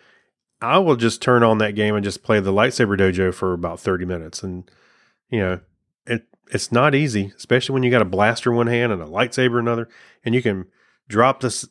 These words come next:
drop the blaster, you can grab your two sabers out of your holsters. It's got, like, these little holsters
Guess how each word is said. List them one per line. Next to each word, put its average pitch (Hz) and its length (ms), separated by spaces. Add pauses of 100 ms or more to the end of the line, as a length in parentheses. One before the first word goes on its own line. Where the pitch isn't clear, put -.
drop 127 200
the 127 80
blaster, 131 500
you 107 140
can 95 200
grab 98 320 (400)
your 113 100
two 131 260
sabers 127 520
out 127 140
of 120 60
your 110 180
holsters. 127 580
It's 113 120
got, 113 120
like, 110 140
these 107 140
little 101 140
holsters 113 440